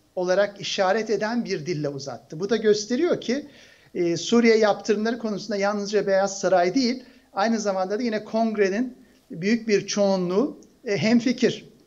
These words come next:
Ha, tüm bunlar demek değildir ki, ben de Kerim Bey'e katılıyorum,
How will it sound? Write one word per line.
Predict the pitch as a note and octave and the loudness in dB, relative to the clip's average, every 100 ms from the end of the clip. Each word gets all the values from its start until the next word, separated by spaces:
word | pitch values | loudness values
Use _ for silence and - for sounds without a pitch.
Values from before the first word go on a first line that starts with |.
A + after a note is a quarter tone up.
| _ _ _ | _ _ _
Ha, | - F#3 | -6 -6
tüm | - G4+ F4+ | -4 -2 2
bunlar | C#4 C#4 C4+ B3 E3+ | 4 4 2 0 -2
demek | F#3+ G3+ A#3 G#3+ | -2 0 0 -2
değildir | G#3+ A#3 A3+ F#4 G#4 | -2 -2 0 2 2
ki, | - F3+ A#3 A#3+ | 0 -4 -2 0
ben | G3+ | 0
de | G3+ | 0
Kerim | G3+ F#3+ F#3+ | 0 -2 0
Bey'e | F3+ E3+ | -2 -2
katılıyorum, | F3 - G#3 C#4+ G3+ C4+ | -6 -4 0 2 2 -2